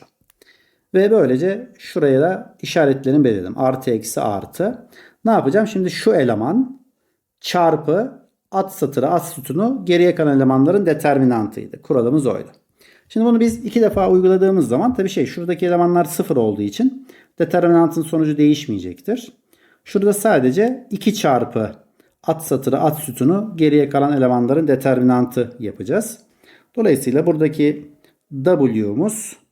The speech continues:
ne olmuş oldu? W eşittir eksi E üzeri T, eksi E üzeri T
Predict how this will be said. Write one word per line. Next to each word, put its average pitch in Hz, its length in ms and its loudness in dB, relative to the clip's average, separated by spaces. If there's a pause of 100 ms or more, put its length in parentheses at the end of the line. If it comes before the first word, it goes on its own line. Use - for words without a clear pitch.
(120)
ne 160 140 2
olmuş 107 400 0
oldu? 117 540 -8 (800)
W 135 480 2
eşittir 165 720 -6
eksi 160 560 -2 (1120)
E 165 200 4
üzeri 120 380 0
T, 110 400 -8 (420)
eksi 131 280 -6
E 127 100 4
üzeri 107 420 0
T 160 400 -4